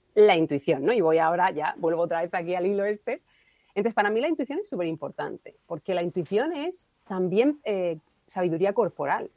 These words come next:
El cuerpo es súper sabio muchas veces y no le hacemos ni puñetero caso. O sea, o no me digáis que cuando una relación, cuando una relación, eh, una relación de, de pareja, cuando se ha acabado,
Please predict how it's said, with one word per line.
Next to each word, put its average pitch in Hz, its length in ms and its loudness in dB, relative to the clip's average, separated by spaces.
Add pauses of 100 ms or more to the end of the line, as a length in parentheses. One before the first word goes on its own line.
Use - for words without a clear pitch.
(140)
El 151 160 -8
cuerpo 254 460 2
es - 60 -10
súper 175 240 -4
sabio 247 380 2
muchas 214 280 -2
veces 185 240 -4
y - 40 -4
no 180 40 -2
le 165 60 -2
hacemos 208 300 -4
ni 214 120 0
puñetero 147 420 -2
caso. - 320 -4
O - 720 -20
sea, 175 120 0 (160)
o 180 100 -4
no 170 100 -2
me 208 120 2
digáis 214 260 0
que 233 80 -6
cuando 180 240 0
una 214 140 2
relación, 220 420 0
cuando 185 160 0
una 247 80 2
relación, 240 500 -2
eh, - 300 -12 (220)
una 165 160 -6
relación 165 320 -4
de, 147 180 -2
de 143 100 -6
pareja, 151 440 -4 (280)
cuando 180 220 -2
se - 80 0
ha 240 40 6
acabado, 247 420 4